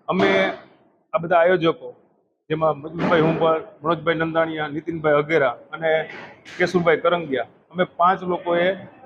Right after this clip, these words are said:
એક હેલ્થ અવેરનેસ શિબિરનું આયોજન કર્યું હતું. એમાં સૌરાષ્ટ્રના નામાંકિત જે ડૉક્ટર છે એવા શ્રી સુરેશભાઈ પટેલ ધોરાજીવાળા, એમને પોતા-,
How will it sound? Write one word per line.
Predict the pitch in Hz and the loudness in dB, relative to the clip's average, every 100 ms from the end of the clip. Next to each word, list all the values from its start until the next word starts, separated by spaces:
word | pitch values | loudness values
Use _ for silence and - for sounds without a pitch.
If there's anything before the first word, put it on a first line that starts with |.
| - _ _ _ - - 98 | -20 _ _ _ -4 0 0
એક | 175 - - - _ _ - | 0 -4 -12 -18 _ _ 2
હેલ્થ | 175 196 - - | 2 2 -6 0
અવેરનેસ | 170 202 196 - | 2 4 2 2
શિબિરનું | 185 190 175 | 2 4 4
આયોજન | 165 156 156 131 | 2 2 -4 -6
કર્યું | 147 147 | -8 -8
હતું. | 156 190 _ _ _ _ _ _ - | -8 -12 _ _ _ _ _ _ -4
એમાં | 175 190 143 117 - _ _ _ _ _ _ - | 0 2 0 -2 -20 _ _ _ _ _ _ 0
સૌરાષ્ટ્રના | 185 202 196 196 185 | 2 4 2 0 -4
નામાંકિત | 160 175 190 - 175 - - | 0 0 -2 -4 -12 -12 -10
જે | 160 | -4
ડૉક્ટર | 165 170 - 165 | -2 -2 -2 -4
છે | 165 160 120 - _ - - | 0 0 -2 -8 _ -10 0
એવા | 175 170 156 - - - _ _ _ _ _ 175 | 4 6 4 0 -8 -20 _ _ _ _ _ -4
શ્રી | 180 | -4
સુરેશભાઈ | - 180 196 190 185 170 | -4 0 0 2 0 0
પટેલ | 175 180 147 117 | 0 0 0 0
ધોરાજીવાળા, | - 160 180 180 175 156 123 - _ _ _ _ _ _ _ _ _ _ _ | 0 2 4 4 4 2 0 -6 _ _ _ _ _ _ _ _ _ _ _
એમને | 170 190 185 139 - - - - - - - - - - - - - | -2 0 0 -2 -8 -20 -18 -16 -16 -14 -14 -14 -18 -18 -20 -20 -6
પોતા-, | 185 208 | -2 0